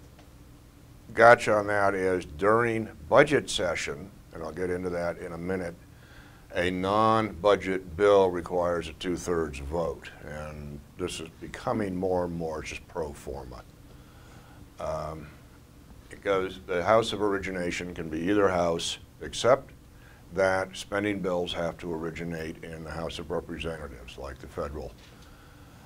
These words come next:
Uh, goes, it's assigned to a committee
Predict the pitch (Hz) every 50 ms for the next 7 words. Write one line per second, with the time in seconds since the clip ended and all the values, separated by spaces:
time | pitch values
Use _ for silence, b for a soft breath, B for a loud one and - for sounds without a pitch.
0 | B B B B - 95 87 87 85 82 82 80 85 85 87 87 87 - - 101
1 | 98 95 95 95 98 95 90 - - - - - - - - - - - - -
2 | - - - 92 - - 95 87 - - 113 117 123 131 143 135 143 135 131 127
3 | 123 127 123 120 127 135 147 165 208 214